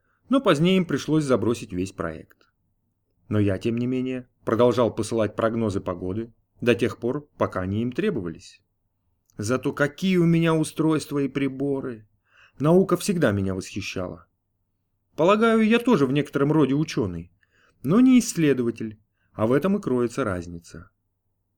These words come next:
Попросите исследователя сделать что-нибудь невозможное, и он примется за работу, причём непременно добьётся успеха.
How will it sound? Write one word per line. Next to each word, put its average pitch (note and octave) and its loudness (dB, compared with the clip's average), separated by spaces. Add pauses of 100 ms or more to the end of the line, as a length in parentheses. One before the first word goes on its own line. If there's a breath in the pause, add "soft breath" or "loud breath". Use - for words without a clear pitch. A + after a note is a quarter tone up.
(240)
Попросите C3+ -2
исследователя D#3+ -4 (520)
сделать F#3+ 2
что-нибудь F#3 0
невозможное, E3+ -2 (480)
и G#3 -2
он B3+ 6
примется C#3 2
за G#2 0
работу, A2+ -2 (280)
причём A#2+ 0
непременно G#2 0
добьётся A2 -2
успеха. G2+ -12